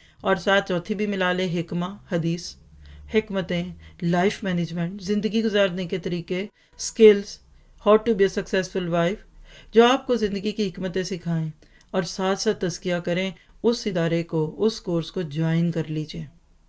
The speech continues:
और ये चार चीज़ें बताने वाला लुकनत के साथ पढ़ा दे, मोटी भद्दी आवाज़ में पढ़ा दे, सीख लीजिए, लेकिन उन मीठी मीठी चीज़ों और उस नरम वाले दीन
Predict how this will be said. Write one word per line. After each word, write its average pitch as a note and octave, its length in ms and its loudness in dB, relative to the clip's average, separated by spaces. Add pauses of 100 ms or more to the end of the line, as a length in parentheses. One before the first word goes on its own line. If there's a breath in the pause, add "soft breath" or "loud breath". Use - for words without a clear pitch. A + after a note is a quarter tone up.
(340)
और A3 360 6
ये G3+ 220 4
चार F#3 320 0
चीज़ें F3 520 -4
बताने F3+ 460 -2
वाला E3+ 500 0 (440 loud breath)
लुकनत A#3 440 4
के A#3+ 140 4
साथ A3+ 200 4
पढ़ा F3+ 400 0
दे, F3+ 360 -2 (340)
मोटी G3+ 320 0
भद्दी F3+ 380 -2
आवाज़ F3 440 2
में G#3+ 120 0
पढ़ा F3+ 320 -2
दे, F3 420 -6
सीख F3 380 -8
लीजिए, D#3+ 460 -2 (280 soft breath)
लेकिन G#3+ 640 2 (320 loud breath)
उन A#3+ 180 4 (280)
मीठी G3+ 300 -2
मीठी G#3 320 -4
चीज़ों F#3 400 -4
और F#3 240 0
उस F#3+ 200 -4
नरम F3+ 360 -2 (220)
वाले F3+ 320 0
दीन F3+ 380 -4